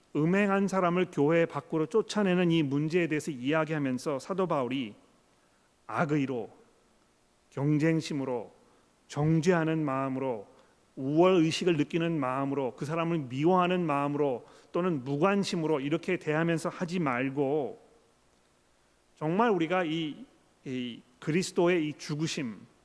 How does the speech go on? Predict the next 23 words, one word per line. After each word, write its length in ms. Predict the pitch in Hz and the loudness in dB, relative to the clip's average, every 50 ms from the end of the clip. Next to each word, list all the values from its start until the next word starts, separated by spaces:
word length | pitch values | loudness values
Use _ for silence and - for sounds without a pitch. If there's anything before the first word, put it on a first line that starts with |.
| _ _ _ _ _ _ _ _ _ _ _ _ _ _ _ _ _ | _ _ _ _ _ _ _ _ _ _ _ _ _ _ _ _ _
또 100 | 208 160 | -4 -4
그걸 300 | - 156 147 175 196 190 | -2 0 2 2 2 2
통하여 300 | - 165 190 185 180 160 | 0 0 2 2 4 2
우리가 220 | 143 143 165 170 | 2 2 0 0
누리게 300 | 147 139 143 156 147 156 156 | 0 -2 -2 -2 -2 -2 -4
된 160 | 165 156 147 | -2 -2 -4
이 60 | 147 | -4
하나님의 580 | - - - - 202 202 196 190 190 190 180 151 | -4 -6 -4 -2 0 0 2 2 2 2 2 2
은혜, 720 | 139 143 156 185 196 175 139 147 147 135 123 107 92 - - _ _ _ _ _ _ _ _ _ _ _ _ _ _ | 2 2 4 4 4 2 0 -2 -4 -4 -6 -6 -10 -14 -18 _ _ _ _ _ _ _ _ _ _ _ _ _ _
또, 460 | - 185 185 180 175 160 165 - - - | 2 4 4 6 4 2 0 -4 -8 -4
아, 120 | - 147 135 | -2 -2 -2
그 200 | - - 185 208 | 2 4 4 4
안에서 360 | 175 160 160 170 160 - 196 | 6 4 2 0 0 -2 -2
우리가 240 | 160 151 151 165 151 | -2 0 0 0 0
진실함과 1080 | - - - 175 170 185 202 196 - 214 208 196 175 156 139 135 147 151 151 143 - | -2 -2 0 4 4 4 4 4 2 2 2 2 2 2 2 2 4 2 2 0 -4
순전함으로 1000 | - - - - - - 226 220 226 226 214 233 226 202 190 170 151 151 151 151 | -10 -16 -18 -16 -4 0 4 6 6 6 6 6 4 4 2 0 0 0 -2 -2
서로 260 | - - 190 180 180 | -2 -2 -2 -2 -2
관계하는, 800 | 165 - - 170 165 180 185 180 190 175 160 156 156 135 113 107 - - - - - _ _ _ _ | -2 -4 -2 0 0 0 0 0 0 0 0 0 -2 -2 -4 -6 -12 -20 -20 -20 -20 _ _ _ _
아, 100 | 135 135 | -6 -2
이런 300 | 143 147 160 190 202 202 | 0 2 2 2 2 2
사실들을 640 | - - 175 170 170 - 202 190 160 170 170 170 160 | -2 -2 -4 -4 -2 0 -2 -2 0 0 0 0 0
바탕으로 680 | - - - - - - - 220 208 196 185 185 185 | -2 -4 -6 -6 -6 -2 -2 0 0 2 2 2 2
하여 600 | 180 - - 190 208 202 180 147 151 147 117 101 | 0 0 -2 0 2 2 2 2 0 -2 -6 -8